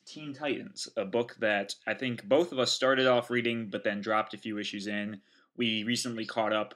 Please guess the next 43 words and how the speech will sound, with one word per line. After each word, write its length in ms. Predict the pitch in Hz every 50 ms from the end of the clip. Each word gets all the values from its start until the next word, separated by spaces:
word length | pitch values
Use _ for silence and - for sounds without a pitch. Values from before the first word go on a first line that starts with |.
| _ _ -
uh, 200 | 113 101 98 98
a 20 | -
couple 160 | 113 - 107
days 220 | 104 104 101 95
ago 300 | 107 101 101 98 95 98
just 260 | 95 101 95 - - -
to 380 | - 101 92 92 92 95 - - _ _ _ _ _ _ _
familiarize 460 | - 113 107 107 104 101 98 98 98 95
ourselves 320 | 90 - 98 95 95 90
for 100 | - 101
the 60 | 95
purposes 280 | - - 98 98 - -
of 80 | 95
the 60 | - -
podcast. 560 | 101 98 98 95 - 98 92 98 98 - - _ - - - - - _ _
So 540 | - - 123 123 120 117 113 113 113 107 - -
let 240 | - 90 127 139 147
me 280 | 156 151 147 139 - _ - - - -
start 480 | - - - - - 123 117 120 - -
off 300 | 120 113 107 120 131 -
by 140 | - 107 98
asking 280 | 104 113 107 - 110
you, 60 | 107 101
Jordan, 460 | 107 107 110 107 110 107 101 101 95
what 340 | 101 113 123 - - - -
did 160 | 127 117 110
you 100 | 117 110
think 320 | - - 123 117 113 107
of 120 | 113 98 -
Teen 220 | - 113 107 104
Titans? 600 | 101 107 107 101 80 98 101 104 104 98 95 - - - - _ _ _ _ - 107 95
Did 160 | - 123 117 113
it, 300 | 110 110 - - - - - - - _ _ _ _ _ _ _ _ -
uh, 380 | 120 110 104 98 98 95 95 95 - - - 98 101 - -
did 160 | 117 110 104
you 80 | 107 104
regret 340 | 107 101 101 120 135 139
dropping 300 | - 151 139 143 151 151
the 80 | 143 131
book, 260 | 127 151 151 147 -
or 300 | 123 117 110 110 107 104
did 200 | 98 104 101 92
you, 340 | 95 101 98 98 98 98 98